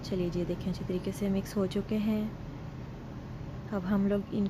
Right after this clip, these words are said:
इसको तकरीबन दस से पन्द्रह मिनट के लिए इसको दम देंगे और तब तक जो है वो आप इसमें एक या दो दफ़ा इसको सिर्फ हिलाने के लिए आप इसका लिड उठा, उठा सकते हैं, इसको खोल सकते हैं और मिलते हैं जी दस मिनट के बाद या पन्द्रह मिनट के बाद, sorry,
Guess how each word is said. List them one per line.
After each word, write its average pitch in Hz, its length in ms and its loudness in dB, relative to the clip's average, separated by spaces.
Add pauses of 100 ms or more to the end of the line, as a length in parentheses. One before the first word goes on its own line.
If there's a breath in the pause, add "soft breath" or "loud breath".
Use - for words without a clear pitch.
इसको 202 380 0
तकरीबन 196 800 2
दस 190 180 2
से - 180 0
पन्द्रह 190 280 2
मिनट 196 360 0
के 214 100 4
लिए 208 240 4
इसको 208 260 0
दम 180 240 2
देंगे 214 420 4
और 190 520 0
तब 196 100 0 (100)
तक 220 80 4
जो - 340 -2
है 220 280 4
वो 208 120 2
आप - 420 0
इसमें 208 300 0
एक 202 360 2
या 214 60 4
दो 196 200 2
दफ़ा 202 420 0 (280)
इसको 202 340 0
सिर्फ 226 300 2
हिलाने 180 400 4
के 214 140 2
लिए 208 140 6
आप 185 200 2
इसका 190 360 0
लिड 180 240 4
उठा, 180 200 2 (100)
उठा 180 220 2
सकते 202 340 -2
हैं, 202 220 4
इसको 196 200 -2
खोल 185 240 0
सकते 190 300 -2
हैं 208 240 4 (960 loud breath)
और 180 340 4
मिलते 185 340 2
हैं 196 160 4
जी 196 100 4
दस 185 260 0
मिनट 190 160 2 (120)
के 202 100 2
बाद 185 460 0
या 196 80 2
पन्द्रह 180 260 2
मिनट 175 240 0
के 175 80 0
बाद, 160 200 -2
sorry, 165 220 -4